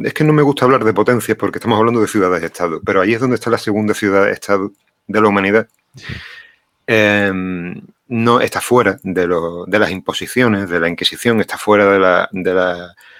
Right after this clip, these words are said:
Speaker 1: de la forma de gobernar y de desarrollo de Kingsmouth, y se centra más bien, en vez de hacinarse, eh, tiene su ciudad-estado,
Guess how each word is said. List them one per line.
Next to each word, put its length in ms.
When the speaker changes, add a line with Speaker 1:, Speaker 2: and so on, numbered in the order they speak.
Speaker 1:
de 260
la 220
forma 360
de 100
gobernar 520
y 80
de 140
desarrollo 500
de 140
Kingsmouth, 460
y 80
se 160
centra 600
más 280
bien, 300
en 240
vez 140
de 140
hacinarse, 600
eh, 120
tiene 180
su 140
ciudad-estado, 640